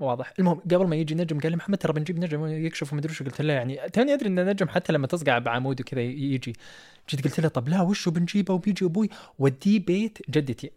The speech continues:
بيت جدتي جنبيتنا. "وديه بيت جدتي وخليه يفحصها هناك". جا قال لي: "وين فيه؟" لا، قال لي: "ما ينفع كذا". لا، الصراحة ما قال لي: "وين فيه؟" ترى هو يعني ما يعاملني كذا، لأن في،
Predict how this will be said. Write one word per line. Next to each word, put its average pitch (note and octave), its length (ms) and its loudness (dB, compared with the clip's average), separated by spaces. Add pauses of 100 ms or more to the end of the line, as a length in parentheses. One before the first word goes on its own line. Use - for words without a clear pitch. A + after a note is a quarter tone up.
(200)
بيت C3+ 220 0
جدتي C#3+ 260 -2
جنبيتنا. A#2 440 -4
"وديه C3 240 2
بيت D#3 260 2
جدتي E3+ 300 0
وخليه G#3 360 2
يفحصها - 500 0
هناك". G#2+ 260 -6 (760)
جا C#3+ 60 -8
قال D3+ 160 -2
لي: D#3+ 60 -2
"وين E3 240 0
فيه؟" B2+ 200 -6
لا، C3 140 -4
قال C3 160 -6
لي: C#3 80 -2
"ما F#3+ 140 2
ينفع B2 280 -2
كذا". A2 280 -8 (380)
لا، B2+ 60 0
الصراحة A#2+ 300 0
ما C#3 80 2
قال B2+ 140 2
لي: A#2 60 -2
"وين A#2+ 200 -2
فيه؟" A#2+ 140 -8
ترى A#2 220 -6
هو B2 60 -2
يعني A#2+ 120 -2
ما C3 100 -4
يعاملني A#2+ 340 -2
كذا، C3 220 -4
لأن B2 180 0
في، G3+ 360 -2